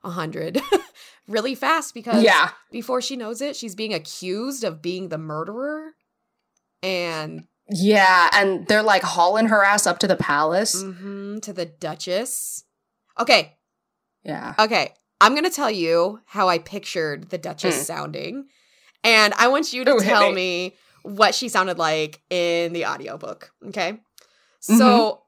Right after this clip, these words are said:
Speaker 1: the Duchess, I pictured just pretty much, oh God, what is that actress's name?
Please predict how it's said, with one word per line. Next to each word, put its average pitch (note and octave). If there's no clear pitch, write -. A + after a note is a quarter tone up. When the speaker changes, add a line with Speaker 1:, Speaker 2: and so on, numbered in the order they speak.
Speaker 1:
the A3+
Duchess, B3+
I F#3+
pictured D4+
just A#3
pretty C4
much, G#3+
oh G#3
God, F#3
what F#3+
is G#3+
that A#3+
actress's F3
name? D#3